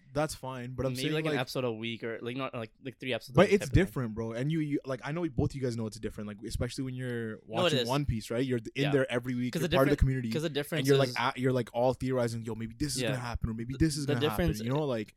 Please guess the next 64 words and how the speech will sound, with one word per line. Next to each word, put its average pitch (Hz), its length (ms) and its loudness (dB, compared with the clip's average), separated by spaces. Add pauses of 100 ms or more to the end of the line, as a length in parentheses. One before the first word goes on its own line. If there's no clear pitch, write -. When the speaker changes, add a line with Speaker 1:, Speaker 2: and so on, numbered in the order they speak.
(100)
Speaker 2:
the 131 140 -8
difference 131 360 -4
is 120 180 -4
that, 117 160 -2
like, 113 300 -8 (560)
when 127 240 -2
you 131 80 0
know 139 200 -2
everyone 123 340 0
in 123 60 -2
the 123 60 -4
community 113 640 -4
is 113 100 -8
on 113 100 -6
the 113 60 -6
same 113 260 -6
episode 117 260 -6
as 120 180 -4
you, 143 180 -6
and 117 120 -6
there's 113 100 -4
Speaker 1:
Yeah. 110 60 -4
Speaker 2:
nothing 107 160 -6
they 113 80 -8
can 113 100 -10
do 110 80 -6
to 110 80 -10
get 110 200 -6 (120)
the 117 140 -12
next, 107 240 -8
to 117 240 -6
already 113 220 -2
have 110 160 -2
knowledge 107 240 -4
of 107 60 -10
the 104 40 -10
next 104 160 -10
episode 117 140 -4
Speaker 1:
Yeah, 120 80 0
yeah. 117 80 0
Speaker 2:
besides 110 320 0 (140)
the 110 120 -6
manga. 110 440 -4
Speaker 1:
Yeah. 110 360 -4 (600)
Speaker 2:
With 123 260 -4
this, 127 240 2
it's 123 100 -8
like, 117 160 0
okay, 117 160 -2
like, 104 160 -4
you 113 120 -6
could 123 120 -4
be 117 80 -4
on 120 120 -2
episode 113 260 -8
thirteen, 107 460 -10
but 107 180 -8
Speaker 1:
Yeah. 123 160 -2
Speaker 2:
while 110 160 2
I'm 107 80 -2
still 110 140 -6
on 107 40 -6
episode 107 240 -10
two. 107 300 -8